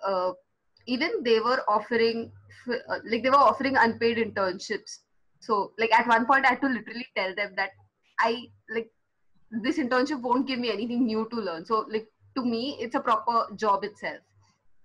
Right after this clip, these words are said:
And, uh, the one thing that I'm tired of hearing is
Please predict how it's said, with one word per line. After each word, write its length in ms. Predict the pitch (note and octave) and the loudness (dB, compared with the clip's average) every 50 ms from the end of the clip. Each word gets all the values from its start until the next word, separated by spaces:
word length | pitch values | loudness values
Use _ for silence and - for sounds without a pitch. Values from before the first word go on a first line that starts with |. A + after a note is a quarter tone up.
| - - _ _ _ _ _ _ _ _ - _ _ _ _ _ _ _ - - G#3 A3 | -20 -20 _ _ _ _ _ _ _ _ -20 _ _ _ _ _ _ _ -2 0 2 2
And, 240 | A3 G#3+ A3+ A3+ - _ - - - _ _ _ _ _ - | 2 0 -4 -10 -12 _ -20 -20 -20 _ _ _ _ _ -6
uh, 240 | F#3+ G3 G3 G3 G#3 | -2 -2 0 0 0
the 120 | G3+ A3 | 0 0
one 220 | A3 A3 G#3 G#3 A#3 | 2 2 2 0 -2
thing 140 | C4 C4+ C4+ | -6 -4 -4
that 160 | C4+ C#4 - | -4 -2 2
I'm 280 | - A3 A3 B3 D4 - - - | 2 2 2 0 -4 -4 0 2
tired 360 | - - F3+ F3+ G3+ A3+ A#3 | 2 2 2 0 -2 -2 -2
of 120 | B3+ C4+ | -2 -4
hearing 580 | - B3 A#3+ B3 A#3 A#3 A#3+ B3 C4+ C#4+ C4+ - - | -4 -2 -2 0 0 0 -2 -2 -4 -6 -6 -6 -4
is 480 | G3 A3+ A3+ A3+ A3+ A3 G#3 - - | -2 -2 -2 -2 -2 -6 -8 -12 -18